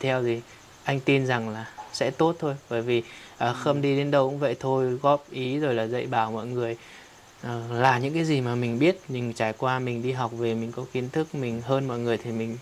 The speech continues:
Speaker 1: chia sẻ, truyền đạt cho mọi người thôi. Cũng
Speaker 2: Vâng.
Speaker 1: chưa bao giờ từng dạy xấu ai hay là làm, dạy người ta làm cái điều xấu gì cả. Mọi người nếu mà nghe được, tiếp thu được và thực hiện được thì không tin rằng là, là, à, những cái điều đó sẽ tốt và ý nghĩa cho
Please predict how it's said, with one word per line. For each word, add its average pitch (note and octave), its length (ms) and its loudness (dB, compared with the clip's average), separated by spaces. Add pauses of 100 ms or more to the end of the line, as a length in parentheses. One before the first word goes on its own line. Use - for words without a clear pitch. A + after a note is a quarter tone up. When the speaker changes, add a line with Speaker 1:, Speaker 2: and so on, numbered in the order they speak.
Speaker 1:
chia C3+ 160 2
sẻ, B2 260 -4
truyền A2+ 180 -2
đạt A2+ 200 0
cho B2+ 60 -6
mọi A#2+ 160 -4
người A#2 200 -2
thôi. A#2+ 80 -2 (340)
Cũng B2 200 2
Speaker 2:
Vâng. G#2+ 140 0
Speaker 1:
chưa E3 280 8
bao D#3 160 4
giờ A#2+ 240 2 (100)
từng A2+ 340 -2
dạy A#2+ 220 0
xấu B2 280 0
ai C#3+ 220 0
hay C3+ 140 -4
là A#2 160 0
làm, A2+ 360 0 (380)
dạy B2+ 300 -2
người A#2+ 140 -6
ta B2+ 160 -2
làm A#2 300 0
cái C3+ 80 -4
điều C3 200 -2
xấu B2+ 240 -2
gì C#3+ 100 -2
cả. A#2 300 -6
Mọi A#2 180 -2
người A#2+ 300 0
nếu B2 120 -2
mà C#3+ 160 0
nghe C3 260 2
được, B2+ 300 -2
tiếp D#3 240 2
thu C#3 180 2
được B2 200 2
và A#2 220 0 (400)
thực C3 160 4
hiện C3+ 220 4
được B2+ 140 0
thì A#2 80 0
không C#3 300 0
tin C#3+ 200 4
rằng B2+ 160 2 (140)
là, A#2 260 -12
là, A2+ 140 -4 (400)
à, A#2+ 260 -4 (460)
những C3 120 -4
cái D#3 100 2
điều C3 200 2
đó A#2 260 0
sẽ C#3 280 -2 (260)
tốt E3+ 220 6
và - 80 2
ý C3+ 140 2
nghĩa C#3+ 320 4
cho C3 220 4